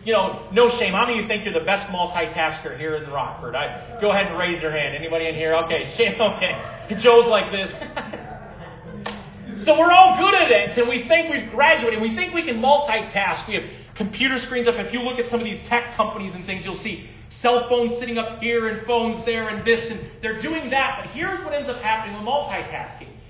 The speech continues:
You're not multitasking. What you're doing is you're shutting your brain off really fast. It's like within a tenth of a second, and you're moving on to the next task, and then you go back and forth. Here's what starts to happen, is it actually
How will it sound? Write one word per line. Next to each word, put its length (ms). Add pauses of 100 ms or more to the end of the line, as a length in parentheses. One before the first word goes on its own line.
(180)
You're 120
not 280
multitasking. 880
What 140
you're 180
doing 280
is 120
you're 180
shutting 220
your 100
brain 200
off 560
really 360
fast. 360
It's 80
like 160
within 180
a 160
tenth 200
of 100
a 120
second, 360 (240)
and 120
you're 120
moving 240
on 120
to 60
the 80
next 240
task, 340
and 80
then 80
you 100
go 120
back 220
and 160
forth. 280 (680)
Here's 320
what 180
starts 300
to 60
happen, 360
is 100
it 240
actually 400